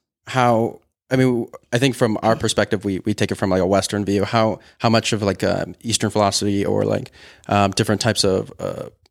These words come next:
um, rituals throughout the world do you take into account to, to start to, like, s-, try to classify these things?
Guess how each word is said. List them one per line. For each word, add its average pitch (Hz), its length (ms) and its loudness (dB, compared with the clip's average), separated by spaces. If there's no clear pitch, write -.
um, 52 380 -6
rituals 123 420 2
throughout 113 240 2
the 104 60 -2
world 104 340 2
do 101 100 -6
you 104 80 0
take 104 220 -2
into 98 220 -2
account 95 420 -2
to, 92 200 -8
to - 120 -12
start 95 240 -4
to, 90 80 -10
like, 95 140 -6
s-, - 100 -6
try - 180 -2
to 87 80 -8
classify 87 460 -6
these - 220 -10
things? 131 280 -12